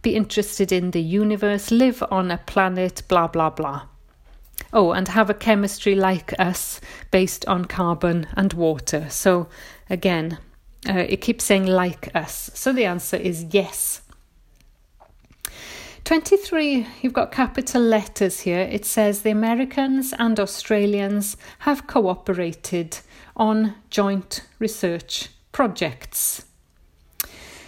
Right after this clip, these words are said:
Uh, right, so you go to paragraph D, where you quickly find the capital letter Australian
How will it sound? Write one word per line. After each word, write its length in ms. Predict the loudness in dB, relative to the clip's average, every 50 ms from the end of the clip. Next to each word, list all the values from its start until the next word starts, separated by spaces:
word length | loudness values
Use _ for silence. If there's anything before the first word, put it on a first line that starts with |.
| -20 -20 -20 _ _ _ _ _ 0
Uh, 500 | 2 4 4 4 4 2 2 0 0 -2 0
right, 260 | 2 2 2 0 -2 -6
so 260 | -6 -2 2 2 4
you 160 | 4 4 2
go 160 | 4 4 4
to 160 | 4 2 -2
paragraph 520 | -2 0 2 2 2 2 2 0 0 -2 -6 -10 0 4
D, 340 | 4 6 6 4 2 0 -2 -2 2
where 160 | 4 4 6
you 300 | 6 6 4 4 4 0 -4 -10 -6 -2
quickly 340 | -2 -2 0 2 4 4
find 360 | 4 4 2 2 2 4 2 0
the 60 | -2
capital 520 | 0 0 0 0 0 -2 -2 2 2 4
letter 420 | 4 4 2 0 0 2 2 2 4 2
Australian 960 | 2 0 0 -2 -2 0 4 4 6 6 6 4 4 4 4 4 4 2